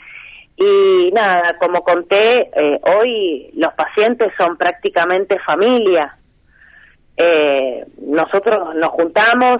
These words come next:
eh, nada, eh, somos familia, porque charlamos todos los días y sabemos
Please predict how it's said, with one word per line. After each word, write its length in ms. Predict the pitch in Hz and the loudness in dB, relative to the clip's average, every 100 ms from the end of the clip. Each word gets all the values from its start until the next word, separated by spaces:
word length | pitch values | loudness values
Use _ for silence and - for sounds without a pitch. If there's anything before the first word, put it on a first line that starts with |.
| 220 | 2
eh, 760 | 185 180 151 160 151 156 139 139 127 139 117 113 - | 2 4 2 2 0 0 0 -2 -8 -10 -12 -16 -4
nada, 460 | 220 196 160 147 - - - - | 0 0 0 -2 -8 -20 -20 -2
eh, 380 | 185 175 95 - _ _ _ _ _ _ _ | 0 2 0 -6 _ _ _ _ _ _ _
somos 200 | 370 370 - | -2 0 0
familia, 440 | 311 302 220 190 | 0 0 0 0
porque 240 | - 202 226 | 0 -2 -2
charlamos 480 | 247 233 277 269 - | 0 2 2 0 0
todos 180 | 277 277 | 2 2
los 140 | 247 | 2
días 240 | 254 294 294 | 2 2 0
y 60 | |
sabemos 460 | - 208 240 254 | 0 0 0 -2